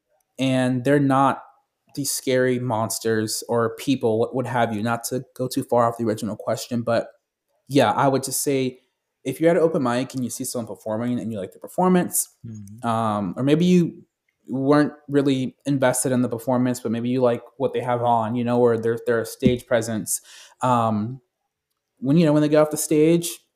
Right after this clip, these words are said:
Speaker 1: go up and just, you know, say, give them a compliment or, you know, introduce yourself, um,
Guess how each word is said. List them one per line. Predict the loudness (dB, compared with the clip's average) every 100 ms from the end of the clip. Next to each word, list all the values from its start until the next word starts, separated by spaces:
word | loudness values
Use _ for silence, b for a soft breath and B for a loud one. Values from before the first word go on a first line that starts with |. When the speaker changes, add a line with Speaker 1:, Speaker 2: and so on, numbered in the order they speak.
| _ _ -2
Speaker 1:
go | 2
up | 2 2
and | 0
just, | 0 -2 -2
you | 0
know, | 0
say, | 0 0 0 -6 -16 2
give | 4
them | 4
a |
compliment | 2 2 2 2 -2 -6 -4
or, | 0 4 6 6 2
you | 0
know, | -4 -4 -4 b b -2
introduce | -2 0 2 2 2
yourself, | -2 0 0 0 -4 _ _ _ _
um, | -4 -2 -2 -2 -6